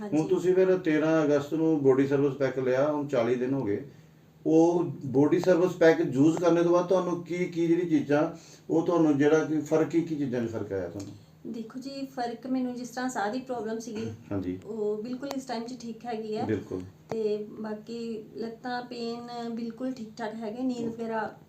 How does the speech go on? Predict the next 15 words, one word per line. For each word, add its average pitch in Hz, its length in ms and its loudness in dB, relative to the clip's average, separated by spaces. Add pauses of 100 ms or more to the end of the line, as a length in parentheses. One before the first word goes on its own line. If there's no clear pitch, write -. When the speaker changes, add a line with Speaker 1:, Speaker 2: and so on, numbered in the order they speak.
Speaker 1:
ਬਿਲਕੁਲ 240 300 -8
ਪ੍ਰੋਪਰ 240 380 -8 (280)
ਠੀਕ 254 240 -4
ਠਾਕ 220 220 -10
ਆ 196 140 -10
ਰਹੀ 185 240 -10
ਹੈਗੀ। - 320 -12 (160)
Speaker 2:
ਪਹਿਲੇ 151 240 6
ਜਾਣੀ 170 180 4
ਕਿ 170 60 0
ਤੁਹਾਨੂੰ 180 200 0
ਨੀਂਦ 143 160 6
ਨਹੀਂ 147 180 2
ਆਉਂਦੀ 104 200 0
ਸੀ? 85 160 -8